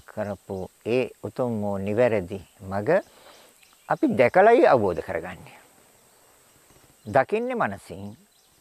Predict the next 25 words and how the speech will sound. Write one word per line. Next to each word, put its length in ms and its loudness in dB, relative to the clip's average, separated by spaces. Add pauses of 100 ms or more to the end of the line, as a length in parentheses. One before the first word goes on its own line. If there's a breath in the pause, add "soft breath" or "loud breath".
(100)
මනසින් 680 -2
දැකලා 460 2
තේරුම් 400 4
අරගෙන 540 0 (120)
අපි 260 -6
අවබෝධ 380 2
කරගන්න. 560 -14 (640 soft breath)
අවබෝධ 480 6
කරගෙන 580 2 (580)
අපිම 280 -4
තීරණය 520 -2
කරනවා. 440 -10
Tamanටම 440 -6
තීරණය 420 -4
කරගන්න 400 2
වෙනවා. 400 4 (580 soft breath)
මොකද 260 -4
සත්‍ය 680 -2
නම් 340 2
ලෝකේ 440 4
එකයි 320 4
තියෙන්නේ. 420 -8
සත්‍ය 400 -2
දෙකක් 340 -6
නේ. 220 -16